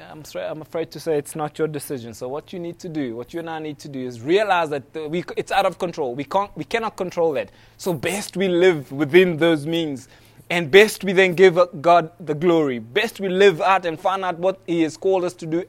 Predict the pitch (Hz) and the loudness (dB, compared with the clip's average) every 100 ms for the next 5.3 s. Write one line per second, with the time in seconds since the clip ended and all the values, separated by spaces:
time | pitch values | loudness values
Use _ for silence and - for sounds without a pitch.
0 | - 233 226 170 160 247 269 247 - - | -4 -4 -4 -6 -8 -4 2 2 2 -20
1 | _ _ - 185 151 170 175 - 190 160 | _ _ -10 -6 0 2 2 0 -6 -4
2 | 170 - 160 131 139 _ _ _ _ _ | -8 -2 -2 -2 -6 _ _ _ _ _
3 | _ _ _ _ _ _ _ - 147 170 | _ _ _ _ _ _ _ -8 -2 2
4 | 175 208 214 196 208 226 220 196 175 143 | 4 4 4 6 10 12 12 12 8 6
5 | 131 - - | 0 0 -10